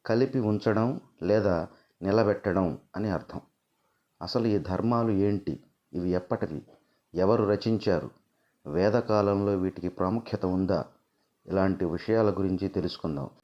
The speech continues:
భారతదేశంలో ప్రతి వ్యవస్థకు కూడా అది పాటించాల్సిన నిర్దిష్టమైన ధర్మాలు ఉంటాయి. ఉదాహరణకి, ప్రపంచ దేశాలలో భారతీయ వివాహ వ్యవస్థ తలమానికమైనది, సాటిలేనిది.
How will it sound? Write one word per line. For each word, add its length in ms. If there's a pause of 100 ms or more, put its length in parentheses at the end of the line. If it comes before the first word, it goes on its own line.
భారతదేశంలో 1200 (300)
ప్రతి 220
వ్యవస్థకు 640
కూడా 380 (520)
అది 160
పాటించాల్సిన 840
నిర్దిష్టమైన 800
ధర్మాలు 500
ఉంటాయి. 340 (640)
ఉదాహరణకి, 880 (400)
ప్రపంచ 440
దేశాలలో 800 (360)
భారతీయ 680
వివాహ 440
వ్యవస్థ 760 (460)
తలమానికమైనది, 1000
సాటిలేనిది. 840